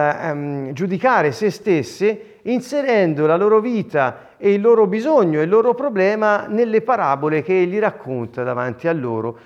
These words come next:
nell'ambito di un episodio di vita reale che stanno insieme vivendo. Ebbene, la parabola è questa. Un uomo ricco aveva molte risorse perché la sua campagna fruttò abbondantemente e ragionava così fra sé.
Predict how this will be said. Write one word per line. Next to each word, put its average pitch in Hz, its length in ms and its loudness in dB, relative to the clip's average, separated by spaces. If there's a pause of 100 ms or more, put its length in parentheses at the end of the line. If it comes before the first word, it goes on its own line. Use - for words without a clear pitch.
(400)
nell'ambito 160 880 -2
di 147 140 -6
un 180 220 -2
episodio 151 1300 -2
di 185 160 -8
vita 170 280 -2
reale 127 560 -2
che 147 120 -10
stanno 151 300 -6
insieme 120 560 -6
vivendo. 117 600 -10 (800)
Ebbene, 254 440 4
la 196 140 4
parabola 233 460 4
è 180 100 2
questa. 196 480 2
Un 175 100 2
uomo 247 240 6
ricco 247 480 4
aveva 170 600 4
molte 180 640 2
risorse 180 560 0
perché 151 240 -4
la 175 60 2
sua 190 160 -2
campagna 196 480 0
fruttò 160 300 -4
abbondantemente 139 880 -2
e - 440 -4
ragionava 185 580 0
così 147 280 -6
fra 131 180 -4
sé. 117 280 -10